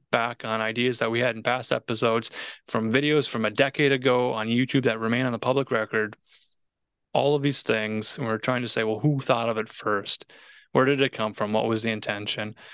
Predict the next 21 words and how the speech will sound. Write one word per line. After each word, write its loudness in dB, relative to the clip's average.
I'm -2
saying 0
an 0
artist 2
alone 2
in 2
his 0
room 2
at 0
a -2
typewriter 0
typing 0
out 0
a -2
story 2
will 2
invoke 2
the 0
muses, 0
will -2
have 0